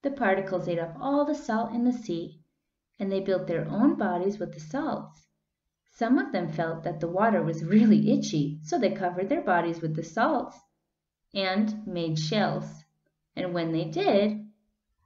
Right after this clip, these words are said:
their tiny little shells dropped off to the bottom of the sea when they were finished growing.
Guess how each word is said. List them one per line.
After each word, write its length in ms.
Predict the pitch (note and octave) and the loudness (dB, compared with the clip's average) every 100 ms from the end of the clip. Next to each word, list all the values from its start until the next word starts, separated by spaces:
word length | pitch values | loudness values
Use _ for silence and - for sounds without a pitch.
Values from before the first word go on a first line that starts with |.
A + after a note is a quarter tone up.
| _ _ _ - | _ _ _ -4
their 180 | G4 F#4+ | -4 -2
tiny 440 | C#4 C4+ C#4 C#4 | 0 4 8 8
little 220 | C#4 C#4+ | 8 2
shells 440 | C#4 G#3+ F#3+ F#3+ - | 0 0 0 0 -2
dropped 400 | A#3+ C#4 C#4 G3+ | 0 0 -2 -2
off 280 | F#3 G3 | -2 -4
to 100 | - | -6
the 80 | F3+ | -6
bottom 460 | F#3+ F#3+ A#3 B3+ C4 | -4 -2 0 2 2
of 120 | C4 | 0
the 80 | C#4+ | -4
sea 360 | - G#3 G#3 | -6 -2 2
when 160 | G#3+ F#3+ | 2 0
they 100 | F3+ | -6
were 160 | F3 - | -8 -10
finished 540 | - A#3+ A#3+ B3 - | -6 -4 -4 -4 -6
growing. 560 | F3 F3 F3+ - G3+ | -6 -4 -6 -8 -12